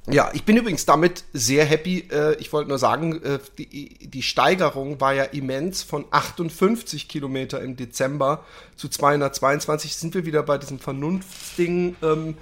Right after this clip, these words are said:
ist eine, ist natürlich eine, eine, eine Steigerung, die sonst eher man etwas, etwas gechillter angehen könnte.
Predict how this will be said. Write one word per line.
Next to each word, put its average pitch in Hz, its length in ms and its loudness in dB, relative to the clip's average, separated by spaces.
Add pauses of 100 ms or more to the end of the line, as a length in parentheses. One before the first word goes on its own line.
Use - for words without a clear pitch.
(300)
ist 156 160 0
eine, 160 120 8
ist 156 180 2
natürlich 143 320 0
eine, 139 100 2
eine, 127 360 0
eine 120 220 -4
Steigerung, 139 440 0
die 131 100 -10
sonst 135 540 -4
eher 127 260 2
man 120 440 -2
etwas, 143 680 -2
etwas - 540 -2
gechillter 143 500 -6
angehen 135 380 -4
könnte. 135 420 -4